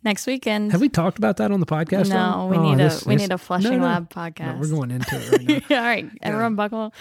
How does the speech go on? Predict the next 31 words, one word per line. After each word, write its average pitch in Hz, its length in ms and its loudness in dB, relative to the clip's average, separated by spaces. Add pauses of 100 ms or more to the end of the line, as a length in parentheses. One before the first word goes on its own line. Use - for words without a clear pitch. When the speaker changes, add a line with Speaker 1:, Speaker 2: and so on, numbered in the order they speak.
(160)
Speaker 2:
No, 233 200 6
Speaker 1:
buckle 214 100 6
Speaker 2:
yeah. 233 100 6
Speaker 1:
up. 202 60 0
Speaker 2:
So, 175 160 4
okay. 196 260 2
So 185 140 -2
we 175 80 4
need 185 180 2
a 165 40 -4
Flushing 160 600 0
Lab 147 420 2
podcast. 143 760 -2
Speaker 1:
Yes. 151 260 -6
Speaker 2:
Yeah, 117 200 -6
definitely 151 360 2
a 139 60 2
Flushing 143 360 0
Dog 135 300 2
podcast. 123 540 -2
But 147 120 2
that's, 170 300 2
that, - 400 2
that 175 160 6
is 156 180 4
really 143 280 4
neat. 113 340 -4
Do 135 80 2
you 127 60 2
have 147 580 2 (420)
spaniel 135 380 2